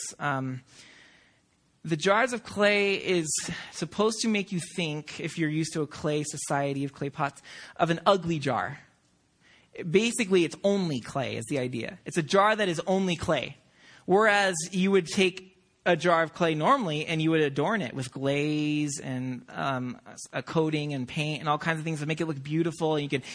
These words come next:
hang it up on the shelf and all your friends can admire it and you can put beautiful flowers in it or whatever you're gonna do with it. Um, but this is just an ugly clay jar. You know what clay looks like?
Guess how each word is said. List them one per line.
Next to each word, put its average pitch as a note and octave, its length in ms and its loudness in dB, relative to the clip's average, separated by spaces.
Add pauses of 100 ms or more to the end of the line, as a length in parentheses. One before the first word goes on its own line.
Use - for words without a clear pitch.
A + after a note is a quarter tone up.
hang E3+ 160 4
it D#3 60 2
up D3+ 140 0
on D3+ 100 -2
the D#3 80 -2
shelf D3 540 0
and D3+ 100 -2
all C#3+ 80 2
your D3 120 0
friends D#3 180 -6
can D3+ 80 -8
admire C#3+ 360 0
it C#3 80 -2
and - 20 -6
you C#3 60 -8
can D3 100 -12
put D3 80 -10
beautiful D3 300 -6 (100)
flowers C#3+ 400 2
in C#3 100 -2
it C#3 220 -2 (280)
or D3 100 0
whatever C#3+ 220 0
you're C3+ 100 -2
gonna C#3 140 0
do C#3 140 -2
with C#3 160 -4
it. C#3 220 -2 (320)
Um, C#3+ 240 2
but C#3 180 -2
this G3 220 4
is E3+ 100 -2
just E3 160 -2
an D#3 160 -4
ugly D#3+ 540 4 (420)
clay D#3 320 2
jar. A#2 460 0 (240)
You D#3+ 100 0
know A3 60 4
what A#3+ 80 -2
clay F#3+ 280 2
looks E3+ 240 2
like? G3+ 340 -2